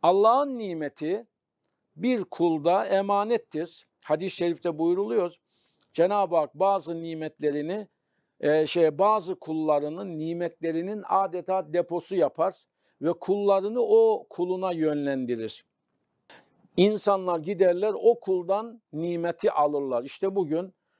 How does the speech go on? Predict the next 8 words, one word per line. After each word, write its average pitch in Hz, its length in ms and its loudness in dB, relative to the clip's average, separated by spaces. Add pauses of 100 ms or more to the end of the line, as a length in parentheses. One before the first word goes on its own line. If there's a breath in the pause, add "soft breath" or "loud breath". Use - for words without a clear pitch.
(120)
ihtiyacı 156 640 2
olan 143 300 0
insanlar, 147 680 -4
varlıklı 151 580 0
olan, 139 300 0
hayırsever 151 680 0
insanlara 135 680 -4
gidiyor, 131 440 -2